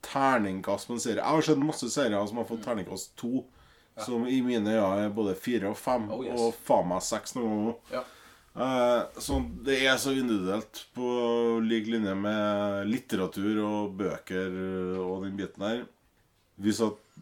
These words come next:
Speaker 1: dem som hører på kan relatere til det jeg sier, eller til det du sier, eller som kan relatere til det vi sier,
Speaker 2: Mm.
Speaker 1: ut ifra sine egne premisser,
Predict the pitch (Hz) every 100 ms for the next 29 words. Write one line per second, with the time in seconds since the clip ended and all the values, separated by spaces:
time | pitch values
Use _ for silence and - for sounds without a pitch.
0 | - _ 107 95 110 107 104 110 113 98
1 | 92 135 127 113 117 117 101 87 90 90
2 | 104 92 101 - 76 107 - 139 - 113
3 | 101 92 95 90 98 117 - 139 - _
4 | _ - _ - 104 101 92 98 95 95
5 | 92 101 98 80 82 - - 107 95 101
6 | 95 95 110 127 151 - 127 120 - _
7 | - 127 107 95 107 110 104 107 - 113
8 | 95 98 90 90 95 87 - 123